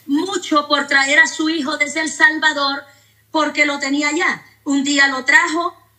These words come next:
el niño, eh, va a la escuela en su adolescencia y de pronto un día el niño aparece golpeado, morteado y todo. Y ella le pregunta qué pasó y él dice, "No, nada". Y dice, "Pero ¿cómo nada? Algo tuvo que haberte... Pasado".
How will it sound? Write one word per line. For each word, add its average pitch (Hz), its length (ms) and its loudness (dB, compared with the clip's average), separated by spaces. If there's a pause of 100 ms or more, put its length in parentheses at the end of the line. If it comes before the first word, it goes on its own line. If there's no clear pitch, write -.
(160)
el 269 260 -2
niño, 294 760 0
eh, 269 300 -2
va 285 100 4
a 277 40 -2
la 285 60 -2
escuela 311 540 0
en 302 60 2
su 285 120 -6
adolescencia 311 800 -2 (640)
y 320 100 4
de 294 140 0
pronto 285 320 -2
un 262 100 -2
día 349 320 2
el 285 140 0
niño 294 200 0
aparece 262 540 -2
golpeado, 262 960 0
morteado 254 1040 0
y 254 140 -8
todo. 330 300 0 (560)
Y 294 220 2
ella 294 240 0
le 294 120 -4
pregunta 277 520 -2
qué 269 140 -6
pasó 269 420 -4
y 302 120 -4
él 269 100 -6
dice, 285 260 -4
"No, 311 140 -2
nada". - 500 -6 (220)
Y 226 80 -4
dice, 226 280 -2
"Pero 202 240 -4
¿cómo 233 240 -2
nada? 285 340 2
Algo 240 200 -2
tuvo 247 180 -2
que 240 120 -2
haberte... 233 220 -2
Pasado". - 200 -18